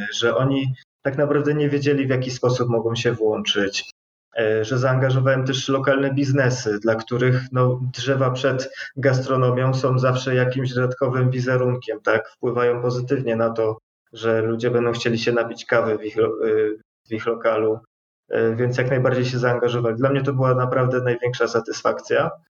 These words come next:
No a w tym roku projekt konkurował z niczym innym jak z remontem parkingu.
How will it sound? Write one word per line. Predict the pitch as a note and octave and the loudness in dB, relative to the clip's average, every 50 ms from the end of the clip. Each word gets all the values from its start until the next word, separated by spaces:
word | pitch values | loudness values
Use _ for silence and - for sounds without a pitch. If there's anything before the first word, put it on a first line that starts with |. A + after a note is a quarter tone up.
| _ _ _ _ _ _ _ _ _ _ _ _ B2 | _ _ _ _ _ _ _ _ _ _ _ _ -4
No | B2 B2+ B2+ B2+ B2+ | -2 0 0 2 2
a | C3 B2+ B2+ | 2 2 2
w | C3 C3 - - _ _ _ _ | 0 -2 -6 -12 _ _ _ _
tym | _ D#3+ E3+ E3 D3 | _ -2 0 0 2
roku | C3+ C3+ C3+ C3+ C3+ C3+ - - | 2 2 2 0 -2 -2 -4 -6
projekt | - - C#3 C3 C3+ C3+ - | -2 -2 0 2 2 0 0
konkurował | - - C#3+ C3 C3 C#3 C3+ B2+ A#2 G#2+ A2+ A2+ B2+ C#3 C#3 | -2 -2 -2 -2 0 0 0 0 2 2 2 0 0 0 -2
z | C3 B2+ B2+ | -2 -2 0
niczym | B2 C#3 C#3 C#3+ - D3 C#3+ D3 | 0 0 0 2 2 0 0 2
innym | C#3+ A#2+ A2+ A2+ B2 C3+ C3 | 0 0 0 0 0 0 2
jak | A2+ A2 A2 A2+ - - - G#2 - | 2 2 2 2 0 -4 -6 -2 0
z | B2+ B2+ C3 - - C#3 | 0 0 0 -2 -4 -2
remontem | C#3 C#3+ D3 D3+ D#3 E3 E3+ E3 E3+ F3 E3 | 0 0 0 0 0 0 0 0 0 -2 0
parkingu. | E3 E3 D#3 C#3+ - - A2+ - G#3 - - - | 0 0 0 0 -2 -2 -2 -2 -2 -4 -6 -8